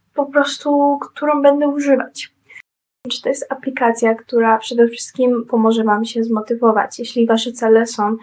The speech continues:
przykład jeśli zmagacie się z zaburzeniami depresyjnymi, załóżmy, to Finch to jest aplikacja, w której macie takiego małego, jakby, nie wiem, jak to nazwać, takie małe zwierzątko po prostu. O, właśnie chyba się mówi po prostu Finch na niego.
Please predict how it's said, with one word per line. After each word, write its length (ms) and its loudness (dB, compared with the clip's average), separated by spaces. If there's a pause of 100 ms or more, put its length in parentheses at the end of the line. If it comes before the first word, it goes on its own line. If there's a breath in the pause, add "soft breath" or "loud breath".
(180 loud breath)
przykład 180 2
jeśli 320 -2 (220 soft breath)
zmagacie 560 2
się 360 0
z 340 -2
zaburzeniami 640 2
depresyjnymi, 720 -2
załóżmy, 460 -2 (540 loud breath)
to 380 2
Finch 540 -2 (1000)
to 80 4
jest 160 0
aplikacja, 480 0
w 40 -8
której 240 2
macie 300 0
takiego 320 -2
małego, 600 0 (300)
jakby, 360 -12 (640)
nie 100 4
wiem, 160 2
jak 120 -6
to 60 -4
nazwać, 460 -4
takie 140 -6
małe 440 2 (360 soft breath)
zwierzątko 760 0
po 120 -14
prostu. 440 -2 (1200)
O, 80 2
właśnie 260 0
chyba 160 -2
się 140 -2
mówi 220 2
po 100 -12
prostu 300 -8
Finch 360 0
na 120 -2
niego. 440 -2